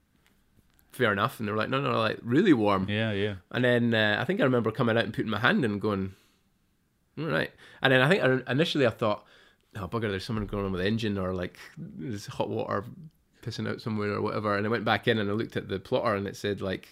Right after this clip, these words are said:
Speaker 1: eighteen point nine or something.
Speaker 2: Yeah,
Speaker 1: And I was
Speaker 2: wild,
Speaker 1: like,
Speaker 2: eh?
Speaker 1: "What?" 'Cause I didn't, like, up until then, I would have never guessed you would have got it that
Speaker 2: No,
Speaker 1: hot,
Speaker 2: no,
Speaker 1: ever.
Speaker 2: no.
Speaker 1: I'm not, I'm not sure we've ever seen it that warm ever again. And I think you dipped in,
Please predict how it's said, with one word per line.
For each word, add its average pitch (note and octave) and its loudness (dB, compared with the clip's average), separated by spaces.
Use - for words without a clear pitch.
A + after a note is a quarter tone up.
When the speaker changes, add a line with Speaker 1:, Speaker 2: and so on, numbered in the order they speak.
Speaker 1:
eighteen G#2+ -6
point G2 -6
nine G#2+ 0
or A2+ 0
something. G#2 2
Speaker 2:
Yeah, A2+ 2
Speaker 1:
And F#2 -2
I F#2 -2
was G#2 0
Speaker 2:
wild, G#2 0
Speaker 1:
like, - 0
Speaker 2:
eh? A2 2
Speaker 1:
"What?" - 0
'Cause G2+ -2
I A#2+ 4
didn't, C3 -2
like, G#2+ -6
up C3+ -2
until F#2+ -2
then, G2+ 0
I G2 -6
would F2+ -6
have F#2 -8
never F#2+ -4
guessed - -6
you F#2+ -8
would F2 -8
have F2+ -6
got G#2 -2
it - -4
that F#2 -4
Speaker 2:
No, F#2+ 0
Speaker 1:
hot, G2+ 0
Speaker 2:
no, G2 -4
Speaker 1:
ever. A#2+ 2
Speaker 2:
no. G2+ -4
Speaker 1:
I'm G#2 -6
not, - -6
I'm G2+ -10
not - -10
sure G2 -4
we've F#2 -4
ever F#2 -4
seen G2 -8
it F#2+ -6
that G2 -8
warm G2 -4
ever F2 -6
again. G#2 -4
And G#2 -2
I G#2 0
think G2+ -2
you G2+ -2
dipped - -4
in, G2 -2